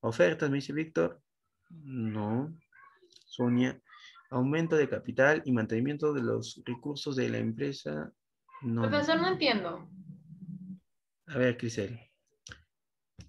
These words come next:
Speaker 1: A ver, Crisel, el, estamos estableciendo qué estrategia vamos a utilizar para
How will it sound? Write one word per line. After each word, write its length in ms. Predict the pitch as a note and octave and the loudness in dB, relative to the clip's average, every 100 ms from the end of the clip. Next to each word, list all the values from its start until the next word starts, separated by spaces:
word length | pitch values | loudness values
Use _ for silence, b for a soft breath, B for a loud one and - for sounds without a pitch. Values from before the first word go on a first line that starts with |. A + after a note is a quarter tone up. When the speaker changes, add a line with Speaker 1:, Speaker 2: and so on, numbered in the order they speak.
| _ _ _ _ | _ _ _ _
Speaker 1:
A 120 | B2+ | 6
ver, 140 | D#3 E3+ | 6 6
Crisel, 480 | D#3+ C#3+ A#2 - - | 4 6 4 2 -6
el, 600 | C3+ C3 C3 B2 B2 A#2+ | 0 4 6 6 6 2
estamos 500 | - C3 G3 G#3+ G#3 | -2 2 4 6 2
estableciendo 760 | E3 C3 D3 B2+ C3 F#3 F3+ F3 | -2 -2 2 2 2 2 0 -2
qué 160 | - G#3+ | 2 2
estrategia 800 | G3+ E3+ D#3+ E3 C#3+ D3+ C#3+ C#3 | 4 2 2 0 2 2 4 4
vamos 420 | C3+ C#3+ C#3+ C#3+ | 4 4 2 -2
a 20 | |
utilizar 600 | - C3 A#2+ - B2+ D3+ _ _ _ | 0 0 2 2 0 0 _ _ _
para 460 | C#3+ C#3 C3+ F3+ | 6 8 6 4